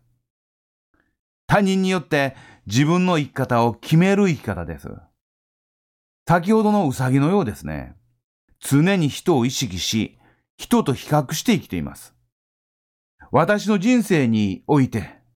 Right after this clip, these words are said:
先ほどの亀が目指したようなゴールはないんでしょうか。他人によって決められたり、比較されたり、否定されたりするようなものではなく、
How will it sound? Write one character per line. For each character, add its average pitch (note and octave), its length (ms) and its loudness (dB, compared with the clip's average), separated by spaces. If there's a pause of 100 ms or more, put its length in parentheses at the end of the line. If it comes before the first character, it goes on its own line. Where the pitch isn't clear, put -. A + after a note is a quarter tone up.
(260)
先 F#3 380 0
ほ G#3+ 120 4
ど G#3 120 0
の G3+ 120 0
亀 F#3 460 0
が G#3 100 0
目 D3 100 -2
指 E3 200 0
し - 60 -12
た C#3 80 -2
よ C3 120 0
う A#2+ 40 0
な F#2+ 500 -4
ゴ G#3 240 4
ー - 40 2
ル B2 80 0
は E2 180 -4
な F2+ 200 -2
い G#3+ 60 4
ん B3+ 80 6
で D#3 100 2
し G2+ 80 -4
ょ F2+ 80 -4
う D#2+ 40 -10
か。 C#2+ 300 -16 (1000)
他 F3 160 2
人 F#3+ 200 0
に F3+ 100 -2
よ F#3 120 -2
っ - 20 -16
て D3 140 -2
決 D#3+ 140 -2
め G3 140 4
ら G3+ 100 4
れ E3 120 -4
た A2+ 100 -4
り、 F2+ 180 -10 (340)
比 - 80 -16
較 F#3 220 0
さ G#3+ 180 0
れ G#3+ 100 0
た C3 120 -2
り、 F2+ 200 -10 (320)
否 - 120 -20
定 G3+ 220 4
さ A3+ 120 2
れ A#3 120 2
た E3+ 100 2
り C#3+ 100 0
す F3+ 160 -6
る G3 80 4
よ G3+ 120 6
う F3+ 40 0
な C3+ 100 0
も E3+ 120 0
の D#3+ 100 2
で A2+ 100 0
は F2+ 100 -4
な A2 160 -4
く、 D2+ 280 -8